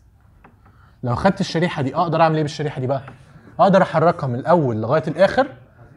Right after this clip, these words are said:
فتسكان الاريا كلها. طب تعالى نعوض بقى كده، نشيل التاو ونحط قيمتها بوينت تلاتة في انتجريشن برضه تلاتة تلاتة اتنين يو بار تلاتة على اتنين جذر رو ميو على اكس.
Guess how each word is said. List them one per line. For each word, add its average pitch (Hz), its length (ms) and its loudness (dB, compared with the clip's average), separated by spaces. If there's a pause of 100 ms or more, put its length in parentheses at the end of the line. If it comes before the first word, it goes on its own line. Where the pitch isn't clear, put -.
فتسكان 196 540 2
الاريا 175 280 0
كلها. 101 280 -10 (920)
طب 120 120 -6
تعالى 151 200 2
نعوض 151 280 4
بقى 123 120 -2
كده، - 180 -8 (880)
نشيل 143 320 2
التاو 156 320 4
ونحط 147 300 -6
قيمتها 180 520 -2 (420)
بوينت 123 260 -4
تلاتة 131 440 -4 (180)
في 156 140 -2
انتجريشن 127 460 -2
برضه 95 140 -10 (500)
تلاتة 127 280 -4
تلاتة 127 260 -2
اتنين 151 500 0
يو 139 140 0
بار 117 180 -4
تلاتة 123 340 -6
على 110 140 -6
اتنين 160 400 -2 (520)
جذر 123 380 -2
رو 131 320 0 (760)
ميو 147 200 2
على 127 220 -2
اكس. - 320 -18